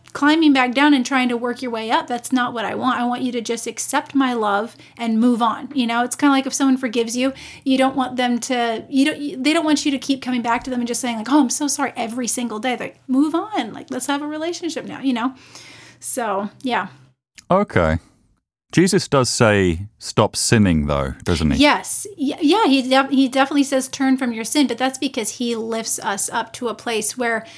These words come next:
Speaker 1: he empowers us not to sin, you know? Um,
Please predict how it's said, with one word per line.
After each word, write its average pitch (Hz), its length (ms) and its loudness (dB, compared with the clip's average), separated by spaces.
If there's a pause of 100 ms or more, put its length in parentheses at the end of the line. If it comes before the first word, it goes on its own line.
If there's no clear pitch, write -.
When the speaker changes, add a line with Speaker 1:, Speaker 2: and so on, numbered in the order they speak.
(160)
Speaker 1:
he 269 220 4
empowers 240 500 0
us 208 160 -8
not 233 240 -6
to - 80 -10
sin, - 380 -10
you 254 160 2
know? 226 260 0 (400)
Um, 226 520 -4